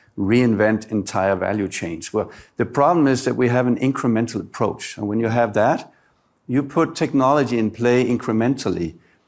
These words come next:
And, and what we need is almost like we need the big dream of a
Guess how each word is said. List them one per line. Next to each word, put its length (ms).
And, 320
and 140
what 220
we 100
need 320
is 180
almost 460
like 220
we 80
need 200
the 80
big 280
dream 520
of 480
a 400